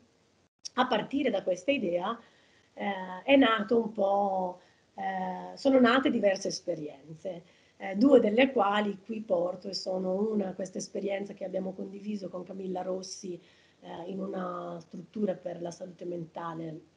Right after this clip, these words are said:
eh, per adulti qui a Brescia, e l'altra è, eh, un'esperienza a cui ho avuto la fortuna di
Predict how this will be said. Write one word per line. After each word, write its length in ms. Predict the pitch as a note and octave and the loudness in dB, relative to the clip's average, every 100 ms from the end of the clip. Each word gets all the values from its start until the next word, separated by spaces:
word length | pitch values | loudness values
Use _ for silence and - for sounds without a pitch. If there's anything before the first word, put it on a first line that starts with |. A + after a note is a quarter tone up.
| _ _ _ _ _ - - | _ _ _ _ _ -20 -8
eh, 340 | F3+ D#3+ D3 C#3 C#3 - | -4 -4 -6 -12 -20 -20
per 140 | - F3+ | -8 -4
adulti 480 | G3+ F#3 F3 - - | -2 -2 -4 -12 2
qui 120 | B3 | 2
a 80 | C#4 | 2
Brescia, 560 | E3 E3 - G3+ A3+ - _ _ | -2 -4 -4 -4 -6 -8 _ _
e 120 | - D4 | 4 6
l'altra 760 | G#3+ F3 F3 - G3 G#3 A#3 - - - _ | 8 6 0 2 4 4 2 -10 -20 -20 _
è, 460 | - F#3+ F#3+ G3+ G3 | 0 2 4 2 0
eh, 340 | G3+ F#3 F3 E3+ F#3 | -2 -2 -4 -6 0
un'esperienza 1200 | G#3 G3+ F#3 - G#3 G#3 A3 A3 G3 F#3+ - F3 | 4 4 2 0 2 4 6 6 4 -2 -4 -4
a 460 | E3+ D#3+ D#3+ E3+ D#3+ | -4 -4 -6 -8 -4
cui 120 | G3+ | -2
ho 40 | F3 | -2
avuto 220 | F3+ F3+ | -4 -10
la 100 | E3 | -12
fortuna 600 | - F3+ - G#3+ G3 E3 | -12 -14 -10 -4 -2 -2
di 420 | E3 F3+ F3 E3 | -4 -6 -6 -10